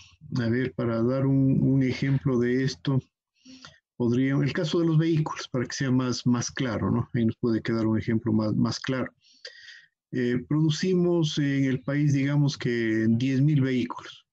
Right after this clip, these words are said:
en-, entre todos los vehículos, eh, que tienen, eh, fabricación nacional. Chevrolet, uno de, de, de las marcas. Diez mil vehículos, más las importaciones. ¿Cuántos, eh, vehículos, eh,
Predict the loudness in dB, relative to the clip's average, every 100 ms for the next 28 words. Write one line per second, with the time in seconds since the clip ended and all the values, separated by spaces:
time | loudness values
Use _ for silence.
0 | _ -4 0 2 2 0 -4 -4 -2 0
1 | 0 2 2 2 0 -2 -2 0 2 0
2 | 0 0 0 -2 -2 -2 -4 -8 -4 -2
3 | -2 -4 -2 0 2 0 -2 -2 0 0
4 | -2 -2 0 0 0 -2 -2 -4 -6 -10
5 | -10 _ _ -10 -4 -2 0 0 0 0
6 | 0 0 0 0 -2 0 0 -2 -2 -2
7 | 0 0 0 -4 -10 -16 _ _ -16 -14
8 | -14 -14 -14 -16 -4 -2 2 2 2 2
9 | 2 0 -4 -10 -12 -12 -4 0 0 0
10 | 0 0 0 0 0 -4 -4 -4 0 0
11 | 0 -4 -4 0 2 2 2 0 0 0
12 | 0 0 2 0 0 0 0 -2 -2 0
13 | 0 -2